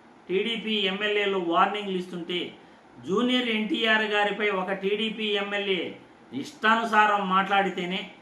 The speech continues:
నారా చంద్రబాబు నాయుడు గారు ఒక్క మాట కూడా మాట్లాడకపోవటం,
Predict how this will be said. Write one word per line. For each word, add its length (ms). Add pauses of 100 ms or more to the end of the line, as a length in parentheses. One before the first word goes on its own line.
(800)
నారా 300
చంద్రబాబు 600
నాయుడు 260
గారు 260
ఒక్క 360
మాట 340
కూడా 300
మాట్లాడకపోవటం, 1040